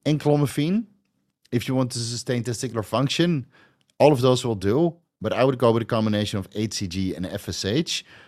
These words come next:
uh, because, um, H M G doesn't contain luteinizing hormone, but trace amounts of H C G. So again, y-, uh, human menopausal gonadotropin contains trace amounts of H C G,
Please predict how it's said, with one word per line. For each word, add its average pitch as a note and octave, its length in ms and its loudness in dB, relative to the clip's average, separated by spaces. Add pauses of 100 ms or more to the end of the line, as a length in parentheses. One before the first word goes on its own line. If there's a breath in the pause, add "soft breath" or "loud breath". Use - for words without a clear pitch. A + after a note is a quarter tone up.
(240 loud breath)
uh, G2 340 0
because, G2 520 -2
um, F2 600 -4 (120)
H C#3 360 0
M A2+ 200 0
G F#2 460 -2
doesn't F#2+ 300 -4
contain F#2 340 -8
luteinizing G2 460 -6
hormone, F2 340 -6
but D#2+ 140 -12
trace G#2 280 -4
amounts B2+ 280 -4
of A#2+ 160 -8
H A#2 160 -4
C - 120 -10
G. A2+ 320 -6 (460 loud breath)
So - 160 -6
again, F#2+ 320 -4 (220)
y-, F#2 180 -12
uh, F#2+ 140 -6
human G2+ 460 0
menopausal G2+ 540 -2
gonadotropin F#2 800 -4
contains F#2 440 -4
trace A#2 320 -2
amounts F#2+ 260 -4
of F2+ 140 -16
H G2+ 160 -4
C F#2+ 100 -10
G, F#2 320 -4